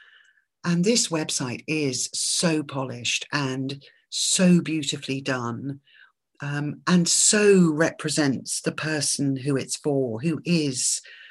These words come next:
always professional, always incredibly turned out, immaculate. Um, and, and if you hadn't put this person's name on the website, I would have known it was theirs,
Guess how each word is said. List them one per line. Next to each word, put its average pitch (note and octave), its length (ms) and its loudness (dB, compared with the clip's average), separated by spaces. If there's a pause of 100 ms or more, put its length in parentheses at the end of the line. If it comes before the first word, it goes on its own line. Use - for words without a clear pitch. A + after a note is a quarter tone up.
(520)
always E3 580 6
professional, C3 800 -2
always F3+ 300 4
incredibly E3+ 1000 0
turned B2+ 440 -4
out, A#2+ 400 -6
immaculate. F3 1120 2 (1080)
Um, D3+ 380 -4
and, F3 240 4
and F3+ 100 6
if F#3 160 2
you F#3+ 100 2
hadn't F#3+ 420 -2
put F3+ 160 -6
this E3+ 120 -2
person's E3 520 -2
name D#3+ 260 2
on D#3 120 0
the D3+ 60 -2
website, D3 440 -2 (100)
I F3+ 120 4
would F3 280 4
have G3 160 2
known E3+ 580 6
it - 140 -4
was - 140 -4
theirs, A2 680 -6